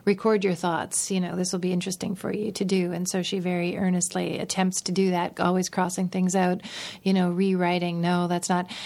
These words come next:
And, and again, like you say, mis-, mis-, misinterpreting intentionally what the, you know, what, what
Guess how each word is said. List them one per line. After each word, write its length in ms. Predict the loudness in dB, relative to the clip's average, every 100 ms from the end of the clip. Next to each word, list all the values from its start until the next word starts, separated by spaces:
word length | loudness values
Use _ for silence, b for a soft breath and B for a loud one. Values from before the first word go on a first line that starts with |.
| B 0
And, 160 | 2
and 240 | 2 2 2
again, 260 | 2 2
like 160 | 0 0
you 80 | -2
say, 220 | 0 2
mis-, 420 | 2 0 -4 -2 0
mis-, 240 | 0 2 0 2
misinterpreting 720 | 2 2 -2 -4 -4 -2 0
intentionally 640 | 0 0 -2 -2 -2 0
what 240 | -2 -2 -4
the, 160 | -4
you 120 | 0 0
know, 140 | 0
what, 200 | -2 -4
what 180 | -6